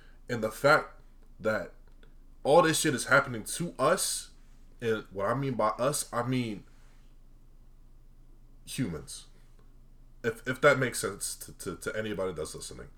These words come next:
if that even makes sense to you, it hurts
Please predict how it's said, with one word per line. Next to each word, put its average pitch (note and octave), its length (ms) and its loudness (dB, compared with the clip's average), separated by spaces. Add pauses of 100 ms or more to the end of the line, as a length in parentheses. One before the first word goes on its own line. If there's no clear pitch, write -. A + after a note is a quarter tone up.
(420)
if G#2 120 -10
that G#2+ 180 2
even G2 180 -8
makes F2 180 -8
sense E2 200 -10
to - 100 -12
you, C#2+ 180 -12 (640)
it C#3 160 -2
hurts - 760 -2